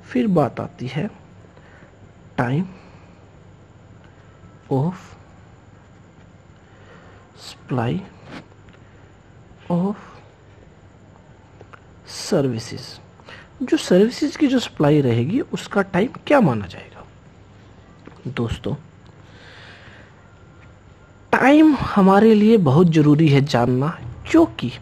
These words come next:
सप्लाई जब होगी तो उस पे क्या लगेगा, सीजीएसटी, और सीजीएसटी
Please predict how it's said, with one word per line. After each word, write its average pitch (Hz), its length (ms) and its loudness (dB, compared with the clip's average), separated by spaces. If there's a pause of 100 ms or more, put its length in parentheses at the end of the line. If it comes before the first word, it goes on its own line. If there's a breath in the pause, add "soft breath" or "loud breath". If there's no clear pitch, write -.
(600 loud breath)
सप्लाई 254 800 0 (340)
जब 202 200 4
होगी - 480 0 (480)
तो - 120 0 (120)
उस 190 160 -2
पे 226 120 0
क्या 214 160 0
लगेगा, 208 420 4
सीजीएसटी, 143 960 -2 (1200 loud breath)
और 226 80 2
सीजीएसटी 262 1000 0